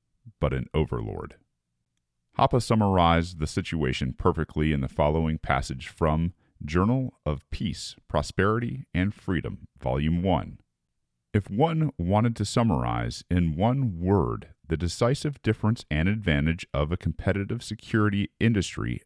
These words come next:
as compared to the current status practice, it would be this: contract. The state, as the ultimate decision maker and judge, operates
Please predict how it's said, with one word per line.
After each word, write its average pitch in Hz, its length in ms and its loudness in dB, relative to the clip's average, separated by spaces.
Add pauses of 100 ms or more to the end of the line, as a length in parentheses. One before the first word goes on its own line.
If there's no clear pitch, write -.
as 78 340 4
compared 90 600 0
to 95 160 0
the 87 100 -4
current - 400 -4
status 90 440 -2
practice, - 580 -4 (520)
it - 100 0
would 92 260 2
be 85 220 2
this: 73 480 -2 (460)
contract. - 580 0 (920)
The 107 80 -2
state, 113 460 2 (300)
as 92 360 6
the 95 240 0
ultimate 90 460 2
decision 80 420 0
maker 76 320 0
and 82 300 2
judge, 82 540 2
operates 76 680 0